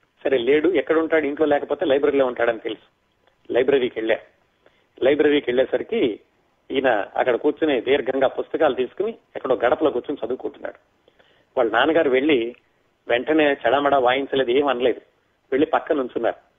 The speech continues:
ఈయన పుస్తకం దీక్షగా చదువుకుంటున్నాడు పిల్లడు. సరే, అలా చదవనిచ్చారు. అంతా అయిపోయాక, "అయిపోయిందిరా అబ్బాయి పుస్తకం?" అని అడిగారు. "అయిపోయిందన్నారు." లైబ్రరీయన్ దగ్గరికి వెళ్ళి, "బాబు, ఈ పుస్తకం ఇంటికి తీసుకెళ్లి చదువుకోవాలంటే ఎంత అవుతుంది?" అన్నారు.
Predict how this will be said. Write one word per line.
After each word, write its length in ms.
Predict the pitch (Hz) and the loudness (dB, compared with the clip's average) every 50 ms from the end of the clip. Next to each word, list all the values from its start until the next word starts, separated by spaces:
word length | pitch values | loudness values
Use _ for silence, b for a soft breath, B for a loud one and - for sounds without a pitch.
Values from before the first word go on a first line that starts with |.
| _ _ _ _ _ _ - | _ _ _ _ _ _ -4
ఈయన 140 | 131 139 156 | -2 0 0
పుస్తకం 520 | 156 - 143 139 - - 160 147 160 135 | 0 0 -2 -2 0 0 2 2 2 2
దీక్షగా 420 | 120 151 185 - - - 170 180 - 156 | 2 0 0 0 0 2 2 2 2 2
చదువుకుంటున్నాడు 500 | 147 156 151 139 143 131 135 131 123 110 | 2 2 2 0 -2 -2 -2 -2 -2 -2
పిల్లడు. 280 | - - 127 131 123 92 - _ _ _ _ _ _ _ _ _ _ _ _ - | -2 -2 -2 -2 -2 -2 -6 _ _ _ _ _ _ _ _ _ _ _ _ 0
సరే, 120 | 127 123 | 2 2
అలా 120 | 120 120 - - 123 | 2 2 0 0 0
చదవనిచ్చారు. 460 | 131 160 160 147 127 - - 135 104 - _ _ _ _ _ _ _ _ _ _ _ - | 0 2 2 0 -2 -2 -4 -4 -4 -6 _ _ _ _ _ _ _ _ _ _ _ -10
అంతా 220 | 127 123 - 151 | -10 -2 0 2
అయిపోయాక, 500 | 135 127 120 - 135 131 123 120 - - 196 - - _ _ _ - | 2 2 2 2 2 2 2 2 0 -4 -6 -8 -12 _ _ _ -8
"అయిపోయిందిరా 460 | - 131 - 151 143 139 139 135 131 | -8 -4 -2 0 0 0 2 2 0
అబ్బాయి 200 | 120 - 135 135 | 2 2 0 -2
పుస్తకం?" 300 | - 123 - - - 139 | -2 -4 -8 -8 -6 -4
అని 100 | 120 113 | -4 -2
అడిగారు. 240 | 107 104 - 101 - - - | -4 -4 -6 -8 -8 -8 -8
"అయిపోయిందన్నారు." 600 | 117 117 - 131 123 113 107 110 104 104 107 - _ _ _ _ _ _ _ _ _ - | -8 -6 -4 -4 -4 -4 -6 -8 -8 -10 -10 -14 _ _ _ _ _ _ _ _ _ -2
లైబ్రరీయన్ 420 | 120 123 123 143 143 143 135 131 | 0 2 2 4 4 4 2 2
దగ్గరికి 340 | 120 117 - - - - 120 | 0 -2 -2 -4 -4 -2 -2
వెళ్ళి, 220 | 120 123 147 - - _ _ _ _ _ _ _ _ _ _ _ _ | -2 -2 -2 -6 -6 _ _ _ _ _ _ _ _ _ _ _ _
"బాబు, 300 | - 127 120 123 139 175 | 0 0 2 2 2 0
ఈ 120 | - - - | 0 -4 -8
పుస్తకం 440 | - - - - - - - 190 160 | -6 -4 -4 -4 -2 -2 0 0 0
ఇంటికి 320 | 135 143 180 - 214 214 | 0 0 -2 -4 -6 -6
తీసుకెళ్లి 500 | - 185 170 - - - 156 147 - 131 | -4 -4 -6 -4 -4 -4 -4 -2 -2 0
చదువుకోవాలంటే 540 | 123 139 139 - 139 131 127 123 123 123 120 | 0 0 2 2 2 2 2 0 0 0 0
ఎంత 200 | 117 120 113 131 | 0 0 0 0
అవుతుంది?" 400 | 123 117 - 110 107 104 110 107 | 0 0 -2 -6 -6 -2 -2 -2
అన్నారు. 200 | 98 98 98 | -2 -2 -6